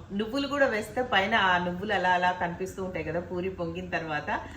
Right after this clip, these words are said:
అది కూడా చాలా అట్రాక్టివ్గా ఉంటుంది. ఇంకా నువ్వులు తినడం కూడా చాలా మంచిది కదా హెల్త్కి, అందుకని అనమాట మనం హెల్దీ హెల్దీ ఇంగ్రీడియంట్సే యాడ్ చేసుకోవాలి కాబట్టి. So ప్రొసీజర్లోకి వచ్చేస్తే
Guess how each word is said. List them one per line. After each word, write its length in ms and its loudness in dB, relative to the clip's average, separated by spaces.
అది 160 0
కూడా 200 2
చాలా 260 2
అట్రాక్టివ్గా 560 -2
ఉంటుంది. 320 -4
ఇంకా 180 -2
నువ్వులు 320 0
తినడం 360 2
కూడా 180 4
చాలా 840 4
మంచిది 360 0
కదా 200 -2
హెల్త్కి, 580 -4
అందుకని 400 2
అనమాట 360 0
మనం 280 -2
హెల్దీ 260 0
హెల్దీ 260 -2
ఇంగ్రీడియంట్సే 640 -6
యాడ్ 320 4
చేసుకోవాలి 420 -2
కాబట్టి. 380 -6
So 120 -8
ప్రొసీజర్లోకి 560 -6
వచ్చేస్తే 460 -6